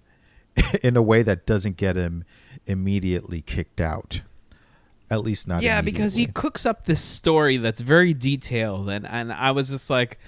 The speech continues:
Speaker 2: "This story sounds fake," because he was, he basically watched this cat, the way he describes it,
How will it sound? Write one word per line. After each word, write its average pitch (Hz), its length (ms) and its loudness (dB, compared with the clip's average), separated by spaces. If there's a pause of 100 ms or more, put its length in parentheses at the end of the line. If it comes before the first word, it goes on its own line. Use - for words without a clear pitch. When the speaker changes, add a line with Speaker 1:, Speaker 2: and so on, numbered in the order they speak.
(300)
Speaker 2:
"This 180 140 -2
story 147 300 4
sounds 123 460 0
fake," 110 540 -6 (120)
because 127 380 -2 (460)
he 175 140 0
was, 175 160 2
he 151 160 -2
basically 180 540 0
watched 120 400 0
this 131 180 -2
cat, 135 320 0 (360)
the 143 200 4
way 180 140 4
he 202 100 2
describes 131 520 0
it, - 160 -10